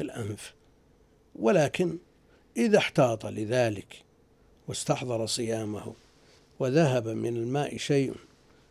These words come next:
لا يستطيع رده، فلا، فلا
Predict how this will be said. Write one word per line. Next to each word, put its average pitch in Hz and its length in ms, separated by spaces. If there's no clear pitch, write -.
لا 135 400
يستطيع 123 480
رده، 117 640
فلا، 117 400
فلا 123 380